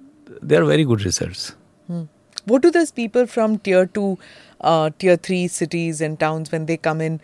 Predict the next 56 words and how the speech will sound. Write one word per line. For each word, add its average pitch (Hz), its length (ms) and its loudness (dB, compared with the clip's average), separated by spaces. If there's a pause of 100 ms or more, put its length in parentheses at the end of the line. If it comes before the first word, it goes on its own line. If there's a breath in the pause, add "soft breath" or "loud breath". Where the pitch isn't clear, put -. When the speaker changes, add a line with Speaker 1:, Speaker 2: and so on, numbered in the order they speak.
(280 soft breath)
Speaker 2:
what 220 280 2
service 208 400 2
do 202 140 -2
they 185 200 2
actually 170 440 -2
want 156 300 -4
to 170 60 -2
be? 143 180 -4
Do 147 160 0
they 180 140 4
want 180 200 0
to 208 80 2
join 170 260 0
the 170 80 0
police? 185 420 0
Do 175 120 -6
they 160 120 0
want 156 220 -2
to 165 80 -6
join 160 260 -2
the 151 260 2
Speaker 1:
See, 180 360 0
it, 151 100 -4
it 160 180 0
Speaker 2:
I 180 100 6
A 196 260 6
S? - 260 2
What 214 180 4
is 294 120 2
their 277 220 8
preferred 226 500 0
choice? - 480 -6
Speaker 1:
It 110 140 -2
is, 143 240 -2
it 110 100 -4
is 143 120 0
different. 101 580 -4 (260)
Most 156 200 -4
Speaker 2:
Huh. 180 60 2
Speaker 1:
of 160 60 -2
them 160 160 0
want 131 320 0
I 90 60 0
A 92 300 0
S, 135 120 -8
but - 180 -8
I 143 60 0
have 151 140 0
found 175 180 -2
some 170 200 -2
people 156 300 -2
want 156 200 -2
I 113 120 0
P 104 200 -4
S - 160 -6
also. - 300 -14